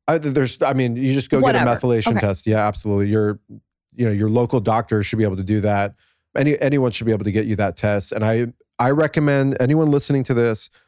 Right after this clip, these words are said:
Speaker 1: go and see how your body is properly methylating. Methylating is the, is the process of cellular cleansing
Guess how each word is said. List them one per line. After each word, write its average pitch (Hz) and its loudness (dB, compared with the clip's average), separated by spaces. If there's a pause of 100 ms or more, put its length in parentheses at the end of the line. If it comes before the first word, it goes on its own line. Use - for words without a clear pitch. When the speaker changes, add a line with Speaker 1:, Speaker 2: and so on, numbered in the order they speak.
(220)
Speaker 1:
go 120 2
and 139 0
see 123 0
how 120 2
your 113 2
body 107 0
is 104 0
properly 104 0
methylating. 95 -2
Methylating 151 0
is 107 -2
the, 104 0
is 107 -2
the 98 0
process 127 -2 (320)
of 107 -2
cellular 131 2
cleansing 107 -2